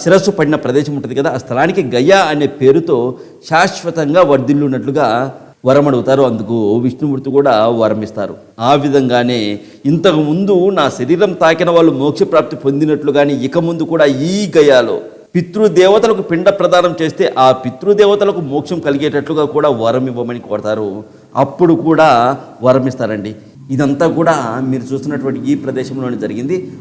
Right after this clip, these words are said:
మరో విషయం ఏంటి అంటే మరికొందరు చెప్పేదాని ప్రకారము గయాసురుణ్ణి విష్ణుమూర్తి ఈ గయలోనే భూమి లోపల బంధించారని, అయితే చివరిసారిగా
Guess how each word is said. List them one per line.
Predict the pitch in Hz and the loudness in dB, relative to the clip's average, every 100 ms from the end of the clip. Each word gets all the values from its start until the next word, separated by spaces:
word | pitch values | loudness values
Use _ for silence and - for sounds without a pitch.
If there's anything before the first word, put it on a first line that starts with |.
| - | -6
మరో | 131 180 | 2 6
విషయం | 226 240 233 233 226 214 | 6 6 2 -4 -6 -6
ఏంటి | 190 170 185 | -6 -4 -4
అంటే | 151 190 170 139 143 | -4 0 4 4 4
మరికొందరు | 151 160 156 165 - | -2 -4 -4 -4 -4
చెప్పేదాని | 147 143 131 | -4 -4 -6
ప్రకారము | - 110 131 139 135 110 113 - - 110 | -8 -8 -6 -4 -6 -8 -10 -16 -18 -4
గయాసురుణ్ణి | 147 190 208 214 196 170 135 127 127 117 104 131 160 160 - 131 | 2 4 4 2 0 -2 -2 -2 -4 -6 -6 -4 -6 -8 -14 -4
విష్ణుమూర్తి | 160 - 240 214 160 160 202 220 - - - - | -4 -2 -2 0 0 0 0 0 -6 -16 -20 -6
ఈ | 208 233 165 | 0 0 4
గయలోనే | 165 160 160 151 160 151 123 143 165 | 4 6 6 4 2 0 0 -2 -4
భూమి | 120 120 147 214 220 | -4 -6 -2 -2 -2
లోపల | 185 143 156 170 131 117 135 131 | 2 4 4 2 2 0 -2 -4
బంధించారని, | 123 135 151 180 165 151 127 123 127 127 - | -4 -4 -4 -4 -4 -2 -2 -4 -10 -14 -4
అయితే | 135 165 202 135 139 - - - - - - | -2 2 2 2 2 -2 -12 -20 -20 -10 0
చివరిసారిగా | 175 214 190 185 170 156 120 120 151 | 4 4 4 0 0 0 0 0 -4